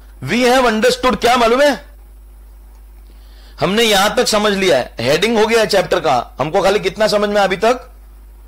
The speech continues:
Heading। Hello मित्रों, अभी हम लोग वापस से start करेंगे यहां से। मतलब Matt क्यों है वो समझ गए,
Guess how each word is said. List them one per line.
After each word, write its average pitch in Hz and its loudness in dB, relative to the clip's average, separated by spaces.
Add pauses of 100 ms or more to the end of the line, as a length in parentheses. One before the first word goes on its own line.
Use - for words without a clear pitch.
(760)
Heading। 185 0 (840)
Hello 156 -2
मित्रों, 185 -4 (2750)
अभी 151 0
हम 170 0
लोग 175 2
वापस 156 2
से 180 0
start 156 0
करेंगे 151 0 (340)
यहां 135 0
से। 117 -6 (240)
मतलब 196 0
Matt 190 -2
क्यों 226 0
है 214 4
वो 214 0
समझ 190 -2
गए, 180 0